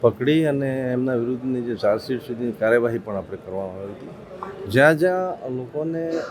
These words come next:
મદદ કરવાની ભાવના હતી, ત્યાં જે, જ્યાં ધારો કે ચેકના પ્રશ્નો હતા કે ગેરકાયદેસર કોઈ લખાણોના પ્રશ્નો હતા, એવા પણ ઘણા પ્રશ્નો આપણી સામે આવેલા.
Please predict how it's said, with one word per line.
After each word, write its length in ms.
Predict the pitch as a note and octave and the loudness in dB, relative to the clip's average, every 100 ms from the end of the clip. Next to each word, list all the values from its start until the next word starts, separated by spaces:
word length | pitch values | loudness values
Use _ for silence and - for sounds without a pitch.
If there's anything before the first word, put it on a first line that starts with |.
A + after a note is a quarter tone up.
| - - - | -12 -16 -6
મદદ 260 | A#2 B2+ D3 D3 | 0 2 2 2
કરવાની 380 | D3 D3+ D#3 | 0 2 0
ભાવના 420 | C3+ G#2 A2+ C3+ C3+ | 0 0 0 2 0
હતી, 200 | B2 A2+ | -2 -6
ત્યાં 300 | B2+ B2 G#2+ | -4 -4 -4
જે, 140 | B2 | -4
જ્યાં 340 | G#2 A#2 A2 | -2 2 2
ધારો 220 | G#2+ A2 A#2+ | 2 0 2
કે 120 | B2+ | 0
ચેકના 1000 | - A#2+ B2 - C3 B2 B2 B2 A#2+ A#2 | 0 2 2 0 -4 0 0 0 0 -2
પ્રશ્નો 460 | A#2+ A#2 A#2+ A2+ | -2 -4 -4 -6
હતા 240 | A2 A2 G#2+ | -2 -2 -2
કે 480 | - A2+ A2+ A2 - - - - - - | -2 0 0 0 -4 -10 -18 -18 -20 -4
ગેરકાયદેસર 560 | G#2+ A2+ B2 A#2+ A2 A#2 | -2 0 0 0 0 -2
કોઈ 200 | G2 A#2 | 0 2
લખાણોના 520 | G#2+ - A2+ A#2+ A#2 | 0 0 0 2 2
પ્રશ્નો 420 | G2+ G#2+ - A2 | 0 -4 -6 -8
હતા, 260 | G#2 A2 G#2 - - D#2+ - - | -6 -6 -8 -8 -16 -16 -12 -2
એવા 180 | B2+ C#3 | 2 2
પણ 180 | C#3 A2+ | 0 -4
ઘણા 200 | A2 A2+ | -4 -4
પ્રશ્નો 300 | A#2 - A#2 | -4 -4 -4
આપણી 180 | G#2+ | -2
સામે 240 | A2+ A#2 D3 | -2 0 4
આવેલા. 320 | D#3 B2+ F2+ | 4 4 0